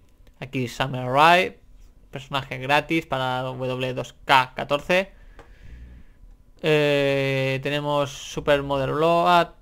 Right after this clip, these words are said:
por catorce euros, juego de Precision Network para P S tres, también está para P S cuatro. El Tadeo Jones para P S Vita por treinta euros, temas dinámicos, varios, que podéis observar.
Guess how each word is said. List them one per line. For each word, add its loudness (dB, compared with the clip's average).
por -4
catorce -2
euros, 4
juego -2
de -4
Precision -12
Network -4
para -6
P -8
S -12
tres, -4
también -6
está -2
para -8
P -10
S -16
cuatro. 0
El -2
Tadeo 4
Jones -2
para 0
P -2
S -4
Vita -2
por -6
treinta -2
euros, 0
temas -6
dinámicos, -4
varios, -4
que -12
podéis -12
observar. -2